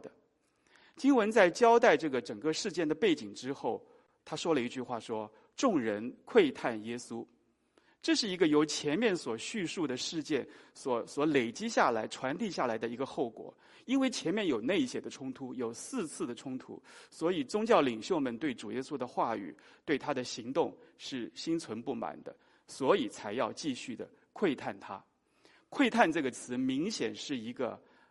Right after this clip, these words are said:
啊，怎么样？是在于暗中进行的一种，一种行动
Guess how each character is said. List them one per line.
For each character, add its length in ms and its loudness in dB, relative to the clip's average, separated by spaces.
啊， 220 -8
怎 140 -16
么 60 -14
样？ 180 -6
是 100 -18
在 180 -6
于 80 -6
暗 280 4
中 200 -6
进 180 -2
行 180 -12
的 80 -10
一 80 -10
种， 240 -12
一 80 -14
种 160 -14
行 260 -12
动 160 -4